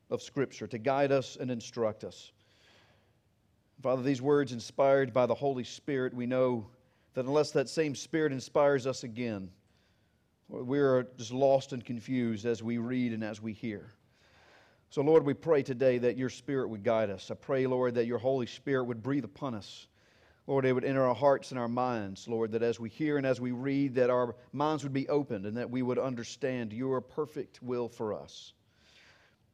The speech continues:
Father, bless these holy words that you have given and spoken to us. And may the words of my mouth and the meditations of our hearts be acceptable in your sight, O Lord, our rock and our redeemer. Amen.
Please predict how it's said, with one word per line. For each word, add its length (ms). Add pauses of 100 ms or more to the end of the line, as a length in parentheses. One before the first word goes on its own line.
(480)
Father, 200
bless 300
these 180
holy 260
words 600 (480)
that 100
you 160
have 200
given 280
and 160
spoken 420
to 140
us. 380 (720)
And 80
may 80
the 80
words 300
of 60
my 120
mouth 320
and 80
the 40
meditations 600
of 80
our 120
hearts 480 (300)
be 100
acceptable 580
in 100
your 100
sight, 340
O 80
Lord, 360 (720)
our 120
rock 360
and 140
our 140
redeemer. 460 (1080)
Amen. 340